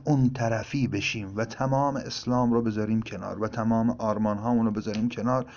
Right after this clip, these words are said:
همهٔ هستیمون رو بذاریم کنار. هیچ موقع دشمن ما نمیاد به نفع ما کار بکنه. تمام مشکلات کشور گره خورد به برجام و دیدیم برجام چگونه شد. تو این چند وقت باقی مونده اگه می‌خوایم مشکلی حل بشه،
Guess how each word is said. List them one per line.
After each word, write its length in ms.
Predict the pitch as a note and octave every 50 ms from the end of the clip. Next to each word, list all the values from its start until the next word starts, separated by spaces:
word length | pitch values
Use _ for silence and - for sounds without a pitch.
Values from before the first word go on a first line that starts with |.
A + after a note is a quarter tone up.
| - - - - -
همهٔ 440 | - - D3+ E3+ F#3+ G#3+ G#3+ F#3+ E3
هستیمون 380 | D3+ - - - D#3+ D#3+ D3+ C#3
رو 60 | C3+
بذاریم 340 | B2 A#2+ - A#2 A2+ A2 G#2+
کنار. 300 | - - - - - -
هیچ 220 | - - E3+ D#3 E3
موقع 160 | D#3+ D3+ D#3+
دشمن 400 | D3+ C#3 B2+ C3+ - D3 D3 D#3
ما 140 | D3+ D#3 D#3+
نمیاد 380 | D#3 D3+ G#3 A3+ G#3 E3 C3+
به 100 | B2 A#2
نفع 200 | G#2 G2 G2 - - -
ما 120 | G#2+ F#2+
کار 240 | - - - - - -
بکنه. 320 | G#2 - - - - - - - - - - - - - - - - - - - - - - - - - - - - - - - - - - -
تمام 500 | C#3 C#3+ D#3 F3 F3+ F#3+ G3 F#3+ F#3 E3+
مشکلات 580 | E3 D#3 C#3+ - - - C3+ C3+ C3 C3 C#3
کشور 460 | B2+ B2 B2+ B2 A#2+ - D3 C#3+ C#3
گره 240 | C#3+ B2+ A#2+ B2 C3
خورد 280 | C3 C3 B2 B2 B2 -
به 80 | A#2
برجام 460 | G#2+ G#2+ G2 G2+ G2 - A#2+ A#2+ A#2+ A#2+
و 60 | A2+
دیدیم 300 | A2+ A2+ A2 A#2+ B2 A#2
برجام 360 | G#2 F2 D#2+ - G#2+ G#2 G2+
چگونه 360 | - - G2 - F#2 F2+ F2+
شد. 220 | F#2+ - - - - - - - - - - - - - - - - - - -
تو 80 | -
این 160 | G3 A3 B3 A#3
چند 300 | - - F#3 F3 E3+ E3
وقت 240 | - A3 - -
باقی 340 | D#3+ D3+ C3+ A#2+ A#2 - A#2
مونده 320 | G#2+ G#2 G#2 G#2 G2 G#2 F2+
اگه 180 | A2 A2+ A#2+
می‌خوایم 260 | A2+ A2 A2+ A#2 A2+
مشکلی 420 | A2+ A2+ A2+ A2 - - B2+ C3 B2
حل 180 | A#2 G#2 F#2+
بشه، 380 | F#2 - G#2+ - - G#2+ A2 B2